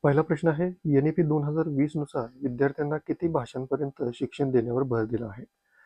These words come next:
याचा आन्सर आहे पर्याय क्रमांक ब, तीन भाषा. पुढील प्रश्न आहे, एन ई पी दोन हजार वीस मध्ये बोर्ड परीक्षा कोणत्या प्रकारे सुधारण्याची शिफारस करण्यात आली आहे?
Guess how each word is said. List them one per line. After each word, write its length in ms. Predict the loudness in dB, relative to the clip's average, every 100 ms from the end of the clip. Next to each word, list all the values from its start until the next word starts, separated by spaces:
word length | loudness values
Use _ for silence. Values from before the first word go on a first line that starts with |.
| _ _ -4
याचा 220 | 0 2
आन्सर 280 | 2 2 2
आहे 120 | 2
पर्याय 240 | 2 2
क्रमांक 440 | 2 0 -4 -4 -4
ब, 280 | 2 4 2 -4 _ _ _ _ _ 2
तीन 220 | 4 4
भाषा. 300 | 2 -2 -6 -12 _ -20 _ _ _ _ _ _ _ _ _ _ _ _ _ _ _ _ _ _ _ _ _ _ _ _ _ _ _ _ _ _
पुढील 160 | 4 4
प्रश्न 300 | 2 0 0
आहे, 500 | 2 -2 -4 0 4
एन 100 | 4
ई 40 |
पी 120 | 4
दोन 220 | 4 4 2
हजार 260 | 2 2
वीस 200 | 0 -4 0
मध्ये 260 | 2 4
बोर्ड 320 | 2 6 4 4
परीक्षा 380 | 0 0 -2
कोणत्या 400 | -4 -2 -4 -2
प्रकारे 460 | -4 -4 -4 -4 -4
सुधारण्याची 640 | -2 -2 0 -2 -4 -6
शिफारस 500 | -10 -8 -4 -4 -4
करण्यात 420 | -6 -6 -6 -4
आली 160 | -4 -4
आहे? 200 | -6 -10